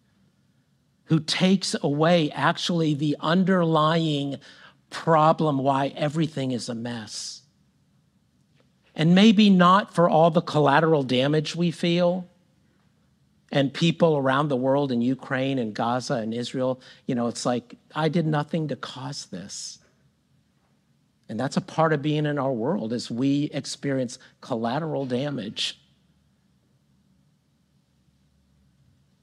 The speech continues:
Behold the Lamb of God who takes away the sin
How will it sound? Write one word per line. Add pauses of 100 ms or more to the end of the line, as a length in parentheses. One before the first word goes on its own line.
(1400)
Behold
the
Lamb
of
God (840)
who
takes
away
the
sin